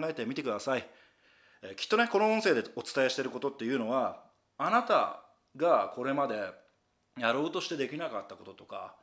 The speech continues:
えー、停滞、前進を止めてしまってることもね、あの、ちょっとね、その背中を押すきっかけにはなると思うんですよ。ぜひそういう風に活用していただけたら嬉しいです。えー、ということで、今回の音声はこの辺で終わりにします。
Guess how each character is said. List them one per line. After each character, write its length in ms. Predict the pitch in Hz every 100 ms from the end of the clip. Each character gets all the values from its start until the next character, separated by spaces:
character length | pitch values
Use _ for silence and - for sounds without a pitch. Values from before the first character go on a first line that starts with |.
| _ 107
え 40 |
ー、 960 | 95 90 90 - _ _ _ - 160 170
停 0 |
滞、 320 | 160 156 - - _ _ _ -
前 200 | 143 160
進 260 | 156 165 180
を 260 | 139 - - -
止 80 | 135
め 100 | 143
て 80 |
し 100 | 147
ま 100 | 135
っ 60 | 127
て 100 | 131
る 60 | 110
こ 100 | 107
と 260 | 104 95 _ _ _ _ _ _ _
も 120 | 160
ね、 80 | 160 160 -
あ 100 | -
の、 80 | 95 -
ち 80 |
ょ 20 | 170
っ 60 |
と 100 | -
ね、 60 | 104
そ 140 | -
の 100 | 156
背 100 | 156 165
中 240 | 160 151
を 80 | 143
押 100 | 139
す 160 | 143 123
き 140 | -
っ 40 |
か 100 | -
け 80 | 185
に 60 | 202
は 60 |
な 100 | 120
る 80 | 185
と 80 | 131
思 160 | 156 220
う 40 |
ん 40 |
で 60 | 156
す 80 | 110
よ。 100 | 101 - - -
ぜ 120 | 196
ひ 140 | 233 185
そ 180 | 180
う 40 | 180
い 40 |
う 60 | 190
風 140 | 202
に 220 | 175 110
活 260 | - 123 -
用 140 | 131
し 80 | 131
て 140 | 131 131
い 100 | 120
た 80 |
だ 100 | 123
け 100 | 123
た 100 | 135
ら 260 | 175 131 - -
嬉 240 | 131 170
し 120 | 190 208
い 40 |
で 100 | 147
す。 180 | - - - - - -
え 60 | 127
ー、 80 |
と 80 | 123
い 40 | 233
う 20 |
こ 60 |
と 60 | 254
で、 80 | 185 - -
今 220 | 160 156
回 140 | 147 123
の 140 | 117
音 140 | 135
声 180 | 127 120
は 80 | 101
こ 140 | -
の 80 | 127
辺 200 | 127 127
で 100 | 120 -
終 80 | 120
わ 100 | 127
り 60 |
に 120 | 123 117
し 220 | - 127
ま 100 | 165
す。 300 | - -